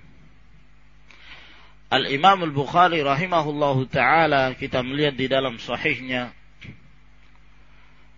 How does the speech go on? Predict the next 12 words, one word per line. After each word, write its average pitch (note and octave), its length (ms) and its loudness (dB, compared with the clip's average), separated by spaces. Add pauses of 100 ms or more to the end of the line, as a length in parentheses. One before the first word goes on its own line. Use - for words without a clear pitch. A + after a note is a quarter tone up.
(120)
beliau D3 640 2 (2250)
selalu D3+ 320 6
mengurutkan D3+ 960 -2
apabila A#2+ 480 -2
menyebutkan A#2+ 640 -6
tarjamah, C#3 720 -2 (1200)
lalu A#2 240 2
kemudian A#2+ 560 -2
apabila B2 640 0
ada A#2+ 400 2
ayat B2+ 400 2
Al-Quran B2 480 -4